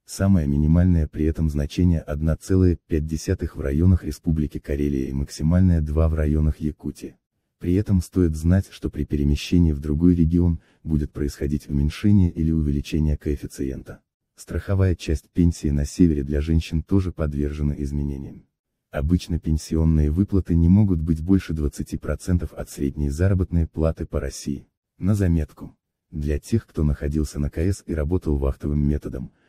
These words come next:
расчёт делается не только по фактическому времени, но сюда включается и период, проведённый в дороге до работы и обратно. Но и это нужно будет обязательно подтвердить соответствующими выписками, справки о занятости,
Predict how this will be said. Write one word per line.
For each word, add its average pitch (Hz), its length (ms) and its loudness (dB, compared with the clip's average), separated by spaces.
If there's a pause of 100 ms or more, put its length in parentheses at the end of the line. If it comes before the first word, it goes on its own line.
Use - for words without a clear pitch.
(220)
расчёт 87 380 -4
делается 87 440 2
не 73 120 2
только - 300 -2
по 76 100 -8
фактическому 80 640 -4
времени, 76 460 0 (180)
но 92 140 4
сюда 78 280 0
включается 69 600 -6
и 67 40 -2
период, 69 380 -6 (540)
проведённый 87 560 4
в 76 60 0
дороге 82 340 2
до 78 100 0
работы 80 380 0
и 87 120 -4
обратно. 76 540 -6 (420)
Но 78 160 -2
и 80 80 0
это 92 240 -2
нужно 101 300 6
будет 85 260 2
обязательно 82 600 2
подтвердить 78 520 -2
соответствующими 76 840 -2
выписками, 67 600 -8 (320)
справки - 500 -4
о - 140 -6
занятости, 82 640 0